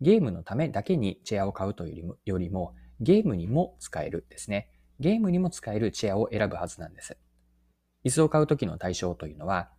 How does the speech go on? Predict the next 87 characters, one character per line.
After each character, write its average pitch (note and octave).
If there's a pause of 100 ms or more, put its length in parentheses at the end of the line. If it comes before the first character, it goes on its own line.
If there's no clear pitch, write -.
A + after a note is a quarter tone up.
(120)
家 E3+
具 E3
と G2
し -
て G2
の E2
チ A#2+
ェ F2+
ア D2+
全、 F#2+ (480)
チ -
ェ A2
ア -
全 A2+
般 A2
の G#2
は F#2
ず F2+
で、 F2 (180)
そ -
の E3+
中 G3
の A#2
選 D#3
択 E3+
肢 -
と C3+
し -
て -
ゲ A2
ー G2+
ム G2+
チ F2
ェ D#2+
ア D#2+
が、 - (100)
ゲ A2
ー G#2+
ミ G#2+
ン G#2
グ G2
チ D#2+
ェ F2
ア -
が G#2
入 F2+
る D#2+
わ D#2
け -
で -
す。 - (800)
こ F#3
の F#3+
よ F#3
う -
に F2
タ C#3
ー -
ゲ D#3
ッ D3+
ト D3+
顧 -
客 C3+
ご D3
と A#2+
に E2
異 -
な A2+
る E2 (360)
文 B2
脈、 G2+ (320)
こ -
こ C3+
で A#2+
言 A2+
っ -
て A#2
る A2+
文 G#2+
脈 G#2
と D#2+
は F2
ニ A2
ー A2+
ズ A#2+
と A2
か -